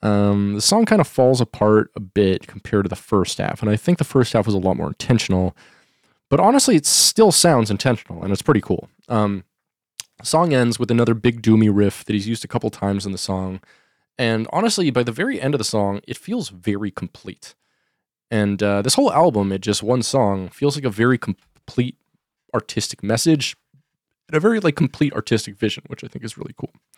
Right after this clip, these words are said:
Uh, overall, this is a killer Pike, and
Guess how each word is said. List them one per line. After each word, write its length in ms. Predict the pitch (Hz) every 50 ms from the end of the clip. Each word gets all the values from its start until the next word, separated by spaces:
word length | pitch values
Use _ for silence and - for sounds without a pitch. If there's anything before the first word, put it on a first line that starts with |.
| _ - _ _ _ _ _ _ _ _ _ _ _ _ _ _ _ _ _ _ _ _ _ _ _ _ -
Uh, 220 | 147 147 143 151
overall, 640 | - - 233 254 277 277 220 202 180 156 139 127 120
this 180 | 127 143 131
is 140 | - 123 147
a 180 | - 156 117 -
killer 340 | - - - 160 117 104 98
Pike, 480 | - 98 98 87 67 - - - - -
and 420 | - 127 120 120 117 120 110 110